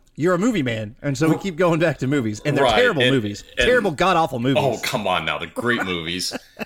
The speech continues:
Speaker 2: And the problem with the top ten is they're interesting. I'm just not creative enough to think of a top ten list.
Speaker 1: <laughs> Okay, sure. Sure, well,
Speaker 2: So even
Speaker 1: uh,
Speaker 2: when this
Speaker 1: Bri-
Speaker 2: came about, I think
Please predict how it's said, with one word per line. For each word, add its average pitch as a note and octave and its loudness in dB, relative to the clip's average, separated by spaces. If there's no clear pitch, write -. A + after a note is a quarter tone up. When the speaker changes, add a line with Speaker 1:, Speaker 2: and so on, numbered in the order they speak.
Speaker 2:
And C3+ 2
the C3+ 2
problem B3 0
with A#3+ 2
the F#3 -4
top D#3 -4
ten D3+ -4
is F#2+ -6
they're A2+ -2
interesting. A#2 -2
I'm A#2 -4
just C#3 -4
not - -4
creative G#2+ -4
enough F#2+ -6
to F2+ -8
think - -4
of D#2 -6
a D#2 -6
top - -10
ten C2 -8
list. - -8
Speaker 1:
<laughs> - -14
Okay, - -12
sure. A#2+ -8
Sure, D3+ 2
well, B2 2
Speaker 2:
So A#2+ 0
even B2+ 2
Speaker 1:
uh, C#3+ 4
Speaker 2:
when C#3+ 2
this F3+ 2
Speaker 1:
Bri- F#3+ 2
Speaker 2:
came A#2+ 2
about, B2 0
I G2 -2
think A2 -6